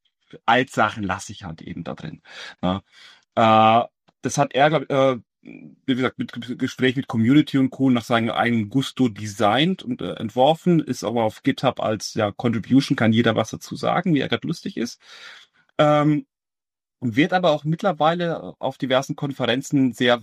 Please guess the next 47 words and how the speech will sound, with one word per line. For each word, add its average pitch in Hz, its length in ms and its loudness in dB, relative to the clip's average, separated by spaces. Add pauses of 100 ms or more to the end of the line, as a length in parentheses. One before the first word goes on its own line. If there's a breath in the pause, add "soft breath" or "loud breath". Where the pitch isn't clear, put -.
(120)
häufig 113 480 -6
wieder 113 220 0
ausgebuddelt. 104 640 -4
Ich - 100 -12
glaub, 110 240 2
auf 107 80 -4
der 107 140 -4
D 113 100 0
S 107 100 -4
A 107 100 0
G 117 200 0
war, 110 140 2
glaub 113 140 -4
ich, - 40 -18
ein - 60 -20
Vortrag 110 380 -6
von, 104 280 -2
äh, 101 420 0
von 104 220 -2
Bosch, 135 300 4
die 139 100 4
das 123 140 -2
an 123 80 2
die 117 100 0
Wand 120 180 2
geschmissen 123 400 0
hatten. 107 300 0 (420 loud breath)
Lufthansa 120 760 2
hat 113 200 -2
es, 117 220 -8
äh, - 100 -4
an 117 380 0
die 117 100 0
Wand 110 220 2
geworfen. 104 480 -4 (460 loud breath)
Äh, 117 340 4
das - 180 -6
recyceln 120 560 2
doch, - 360 -2
äh, 107 280 0
sehr 101 240 0
viele 101 520 -6 (180)
wieder, 101 480 0
weil 95 160 4
es - 120 -4
von 110 180 -2
den 101 260 0